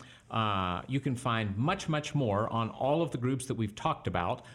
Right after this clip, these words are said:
uh, the S E I U, eleven ninety-nine, the Working Families Parties, uh, the Berlin Rosen Communications Firm,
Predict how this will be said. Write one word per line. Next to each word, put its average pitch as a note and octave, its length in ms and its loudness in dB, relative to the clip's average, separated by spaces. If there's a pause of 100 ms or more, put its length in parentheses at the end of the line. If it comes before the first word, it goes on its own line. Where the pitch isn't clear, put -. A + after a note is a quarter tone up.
(160)
uh, F#2+ 560 2
the G#2 120 2
S G#2+ 180 0
E A2 60 2
I G#2 100 2
U, A#2 320 2
eleven G2+ 260 2
ninety-nine, C#3 600 2
the G#2+ 60 2
Working G2+ 280 0
Families D3 440 0
Parties, B2+ 600 0 (340)
uh, G2+ 460 2 (120)
the G#2 80 0
Berlin G2 340 2
Rosen G#2 540 2
Communications E3 680 0
Firm, A#2+ 400 2